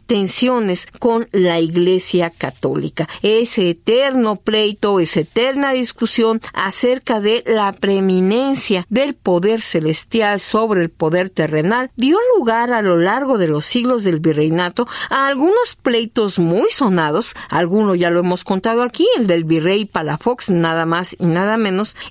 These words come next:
Y en otras ocasiones, los virreyes, em, intentaban ser un poco, un poco más hábiles, un poco más pacíficos y conciliadores en su trato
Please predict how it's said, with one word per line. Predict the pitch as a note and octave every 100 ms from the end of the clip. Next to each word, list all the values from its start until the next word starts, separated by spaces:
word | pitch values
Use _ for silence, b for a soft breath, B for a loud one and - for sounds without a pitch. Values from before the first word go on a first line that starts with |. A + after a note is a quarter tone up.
| -
Y | G#4+ C5 C5
en | F#4+
otras | A4 - A#4 -
ocasiones, | G#4 A4 G4+ F#4+ B3 A#3 B3+ B
los | B3 C#4 E4 G4+
virreyes, | F#4 F4 C#4 C4 B3 C4 -
em, | A3+ G#3 F#3+ F#3 F3 E3 D#3+ B B -
intentaban | D4 D#4+ D4+ D4+ D4 C4+ D#4 E4 F4+ E4+
ser | - B3+ B3+ -
un | C4+ B3+
poco, | - C4+ - C#4+ B3+ A#3+ G3+ B B F#4+
un | G#4 _
poco | A4 - A4
más | F4 D4+ D#4 - - _
hábiles, | C#4+ C#4 C#4+ B3 A3 A3 G3 G3+ - - B
un | C#4 D4
poco | - D#4 -
más | C4+ C4 D4 - -
pacíficos | - G3+ G#3+ - D#4 D#4+ B3+ A3 - A3 A3 B B
y | C4+
conciliadores | - C#4 A4+ - D#4 G#3 F3 F3+ F3+ G3 - B -
en | D4
su | G#4 C4
trato | G#3 F3+ F3+ F3+ - F#3